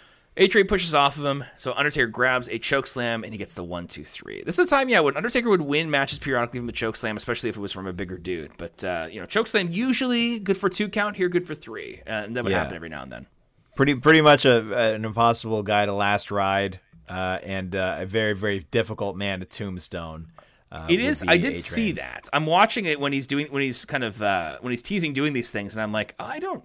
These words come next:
Speaker 1: hmm, interesting. I don't think I, I, I'm not looking at that and being like, 'Oh, that's hap-, happening for sure.'"
Speaker 2: Well,
Speaker 1: And so,
Speaker 2: if
Speaker 1: yeah.
Speaker 2: he has hurt ribs too, I mean, how is his
Speaker 1: Yeah, not
Speaker 2: lifting?
Speaker 1: smart.
Speaker 2: Yeah,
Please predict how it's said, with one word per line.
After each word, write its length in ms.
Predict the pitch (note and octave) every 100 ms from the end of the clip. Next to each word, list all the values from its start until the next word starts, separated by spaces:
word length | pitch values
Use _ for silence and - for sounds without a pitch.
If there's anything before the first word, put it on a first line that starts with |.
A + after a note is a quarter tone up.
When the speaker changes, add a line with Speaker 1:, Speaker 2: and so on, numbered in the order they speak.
| -
Speaker 1:
hmm, 240 | C4+ F2
interesting. 340 | C3 D3 - D#2
I 60 |
don't 80 | F#2+
think 140 | A#2+ F#2+
I, 60 |
I, 220 | F#2+ A2+ A#2+
I'm 140 | C#3+
not 100 | D#3+
looking 140 | D#3+ D#3
at 60 |
that 80 | C3
and 80 | A2
being 100 | A2+
like, 140 | G#2+
'Oh, 20 | G2+
that's 140 | -
hap-, 280 | G2 - G#2
happening 320 | G2+ F2+ F#2+
for 120 | F2
sure.'" 320 | E2+ G#2+ G#1 - - - - - - _ _ -
Speaker 2:
Well, 180 | D3
Speaker 1:
And 100 | C3
so, 200 | D#3 C#3 - _ _ _ _
Speaker 2:
if 120 | D#3
Speaker 1:
yeah. 100 | -
Speaker 2:
he 60 | G3
has 160 | C4+ E4
hurt 180 | C#4+ F3
ribs 440 | B2+ D3 G2+ F2
too, 480 | - C#3 G#2+ E2 C#2+ -
I 100 | G#2
mean, 300 | A#2 A#2 A2 - -
how 480 | B2+ D3+ F#3 F3+ - -
is 240 | B2+ A#2
his 160 | A2 G#2
Speaker 1:
Yeah, 60 |
not 60 | D#2
Speaker 2:
lifting? 300 | C#3 - F2
Speaker 1:
smart. 220 | C#2 C#2+ - _ _ -
Speaker 2:
Yeah, 240 | A2 B2